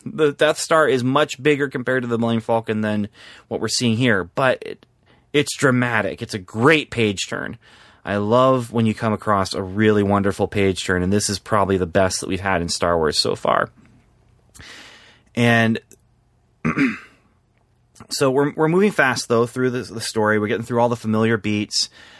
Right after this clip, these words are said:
Um, Han and Luke take, uh, uniforms from people who come to, to, uh, check out the space, the Millennium Falcon.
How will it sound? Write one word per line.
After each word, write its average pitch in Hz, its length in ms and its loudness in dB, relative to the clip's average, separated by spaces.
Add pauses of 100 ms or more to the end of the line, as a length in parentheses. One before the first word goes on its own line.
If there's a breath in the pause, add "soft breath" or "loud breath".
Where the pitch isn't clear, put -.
(160 loud breath)
Um, 110 220 0
Han 120 280 2
and 120 160 2
Luke 117 300 2
take, 120 440 -4
uh, 110 180 0
uniforms 135 800 2
from 113 140 -4
people 113 240 -6
who 110 140 -2
come 110 260 2
to, 104 140 -2 (180)
to, 95 260 -2
uh, 92 320 2 (280)
check - 220 -4
out 101 100 -2
the - 80 -12
space, 147 400 0
the 107 480 -8
Millennium 101 240 0
Falcon. 127 480 0